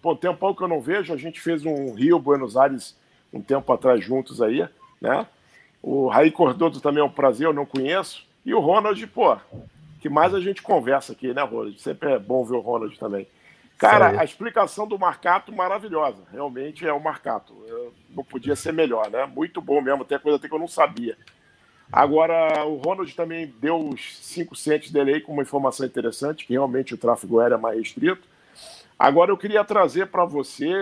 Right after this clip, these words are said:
Speaker 1: uma, uma coisa interessante: que quando eu voava no Brasil, a gente só via nevoeiro em Curitiba, em Porto Alegre, né?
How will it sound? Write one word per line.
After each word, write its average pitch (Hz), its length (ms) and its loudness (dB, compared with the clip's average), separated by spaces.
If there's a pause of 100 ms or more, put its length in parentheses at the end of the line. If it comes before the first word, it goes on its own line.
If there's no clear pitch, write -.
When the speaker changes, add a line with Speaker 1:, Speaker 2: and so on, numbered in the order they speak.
(120)
Speaker 1:
uma, 151 300 -2
uma 165 460 -4
coisa 180 200 -12
interessante: 160 580 -6
que 131 140 -18
quando 214 240 -4
eu 214 80 4
voava 160 260 2
no 127 60 -12
Brasil, 131 500 -2 (640)
a 107 120 -10
gente 165 220 -6
só 185 200 4
via 165 220 0
nevoeiro 190 400 2
em 208 60 -10
Curitiba, 185 760 0
em 131 60 -2
Porto 135 320 -4
Alegre, 127 480 4
né? 156 200 -2